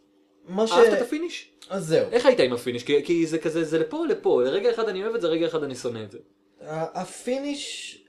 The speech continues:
Speaker 1: ממש הרגיש לי כאילו הם מתקדמים לקראת הדאבל טרן שממש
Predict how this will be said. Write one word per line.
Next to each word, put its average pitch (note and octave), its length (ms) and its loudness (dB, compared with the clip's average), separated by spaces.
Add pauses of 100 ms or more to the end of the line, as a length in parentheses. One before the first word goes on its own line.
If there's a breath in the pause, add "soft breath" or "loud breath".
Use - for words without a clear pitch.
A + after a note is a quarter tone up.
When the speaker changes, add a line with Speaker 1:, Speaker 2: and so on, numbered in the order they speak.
(160)
Speaker 1:
ממש D#3+ 540 -4
הרגיש D#3+ 400 -6
לי D3+ 100 -10
כאילו D3 260 -4
הם C3+ 80 -6
מתקדמים B2+ 680 -6
לקראת A#2 360 -6
הדאבל A2+ 560 -4
טרן A2 440 -4
שממש G2+ 760 -12